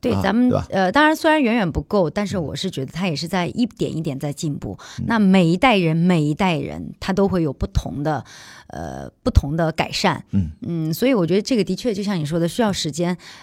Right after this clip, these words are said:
Speaker 1: 呃，我非常相信有一天一定能够达成完全的平等。
Speaker 2: 是的，
Speaker 1: 嗯。
Speaker 2: 因为有一些在地球啊，所谓地球村，你看一些更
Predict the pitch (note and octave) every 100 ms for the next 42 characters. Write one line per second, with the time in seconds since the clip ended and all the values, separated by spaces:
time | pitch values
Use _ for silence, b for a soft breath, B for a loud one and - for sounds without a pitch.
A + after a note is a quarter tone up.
0 | B - - E3 E3 D#3 D3 D3 - -
1 | - C#4 A3 F3+ F3 F#3 - _ _ _
2 | _ - - A3 G#3+ G#3+ E3+ C#3+ - -
3 | E3 D#3+ D#3 G#3+ G3+ D3+ C#3 C3 - C3
4 | - - - - D#3+ D#3+ D#3+ - D#3 -
5 | - - - A#2+ F#2 - - D3+ G3 B3+
6 | G2+ F#2+ C#3+ F3+ F3 - _ - D3+ A#2
7 | - - _ _ - E3 A2+ G#2+ - G2+
8 | A#2 B2+ B2 B2 C#3 A#2 A#2+ A2+ A#2+ A#2+
9 | A#2 - C3